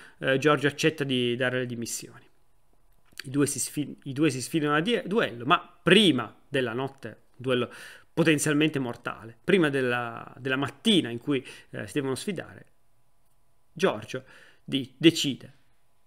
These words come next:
o fa-, comprende, eh, di amare Fosca, dice: "È l'unica che mi abbia veramente amato", e quindi decide di passare la notte con,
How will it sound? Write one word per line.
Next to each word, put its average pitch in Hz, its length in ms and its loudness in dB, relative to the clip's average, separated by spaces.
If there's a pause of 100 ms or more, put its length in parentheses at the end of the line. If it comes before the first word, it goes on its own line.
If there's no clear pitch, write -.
o 143 300 -8 (360)
fa-, 151 140 -8
comprende, 165 1080 6 (140)
eh, 131 600 2
di 190 100 8
amare 139 280 4
Fosca, - 360 -12
dice: 139 160 0
"È - 20 8
l'unica 220 320 10
che 170 80 6
mi 160 80 6
abbia 147 240 4
veramente 135 420 2
amato", 110 360 -10 (200)
e 202 120 10
quindi 147 560 0
decide 165 300 6
di 147 80 6
passare 147 340 0
la 143 60 0
notte 113 260 -10
con, 113 280 -14